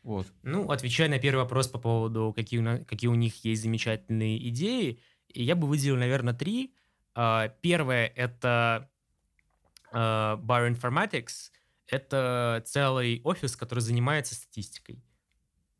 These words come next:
Speaker 2: То есть это не то, что в каждой группе есть человек, который занимается обсчетом, а есть, э, группа биоинформатиков, которые занимаются статистикой.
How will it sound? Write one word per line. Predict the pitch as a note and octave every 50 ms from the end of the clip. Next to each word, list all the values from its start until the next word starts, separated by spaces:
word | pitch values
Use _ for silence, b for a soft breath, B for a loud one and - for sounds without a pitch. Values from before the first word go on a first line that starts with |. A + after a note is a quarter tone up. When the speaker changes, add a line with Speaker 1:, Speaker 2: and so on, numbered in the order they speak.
| _ _ _ _ -
Speaker 2:
То | B2
есть | A#2+ A#2 A#2+ - -
это | - F#3+ F#3+ - F3
не | D#3+ D#3 D#3
то, | - G3+ A3+
что | A3 - - E3
в |
каждой | - - E3 D#3 C#3 C#3+ C#3
группе | C3 D3+ D3 - B2+
есть | B2 A#2+ B2 B2+ A#2+ - - - -
человек, | A#2 - - B2+ C3+ C#3 C3 -
который | B2 - B2+ A#2 A#2+ A#2
занимается | A#2 - A#2+ B2 B2+ A#2+ A#2 A#2 - A#2+
обсчетом, | A#2+ - - - C4 C#4+ - - F#3+ E3 D3+ -
а | C3
есть, | C3 D3 E3+ E3+ D3 - - - -
э, | C3+ C3 B2 B2
группа | B2+ B2+ - - -
биоинформатиков, | A#2+ A#2 A#2+ B2 A#2+ B2 B2+ D3+ G3 A#3 A#3+ - - - - - -
которые | - B2 - F3 D#3+
занимаются | C3+ C3+ C3 C#3 C#3+ C#3+ - B2+
статистикой. | - - A#2+ - B2 A2 - - - - _ - - -